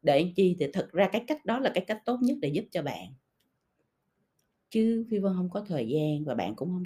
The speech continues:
có thời gian để mình lòng vòng, để mình, à, bọc đường những cái, à, sự thật khá là sát muối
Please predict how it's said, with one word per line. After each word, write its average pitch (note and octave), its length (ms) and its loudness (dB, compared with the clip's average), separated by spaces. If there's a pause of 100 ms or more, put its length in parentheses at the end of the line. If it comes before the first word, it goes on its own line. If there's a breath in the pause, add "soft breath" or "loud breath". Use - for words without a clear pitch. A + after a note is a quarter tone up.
có F#3 100 -12
thời B2+ 220 -4
gian D3+ 200 -4
để C#3+ 100 -2
mình D#3 140 -2
lòng A2 280 -4
vòng, G2 340 -6 (560 soft breath)
để C3 140 0
mình, C#3 360 -2 (760)
à, - 360 -12 (800)
bọc D#3+ 300 2
đường C#3 420 4
những C#3+ 240 0
cái, A#3+ 340 4 (1000 soft breath)
à, B2 300 -10
sự A#2+ 320 2
thật C3 200 -2 (800)
khá G#3 320 -2
là A#2 540 0 (1000)
sát G#3+ 340 -2
muối G3+ 360 2